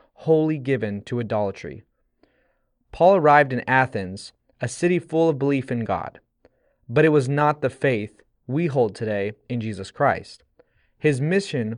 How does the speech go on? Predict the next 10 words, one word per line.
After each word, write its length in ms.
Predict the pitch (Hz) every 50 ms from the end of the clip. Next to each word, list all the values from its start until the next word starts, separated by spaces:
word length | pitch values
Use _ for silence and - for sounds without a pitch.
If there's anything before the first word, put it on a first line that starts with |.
| - _ _
was 220 | 123 139 135 120 -
to 100 | - 131
preach 420 | - - - 175 180 170 - -
the 100 | - 139
gospel 640 | 113 127 123 120 131 135 - - - 98 101 101 - _ -
once 340 | 117 117 135 143 151 147 -
Silas 420 | - 139 127 127 135 139 139 -
and 160 | - 123 120
Timothy 380 | - - 131 131 120 - 117 110
arrived, 520 | 107 110 127 131 107 87 85 - - _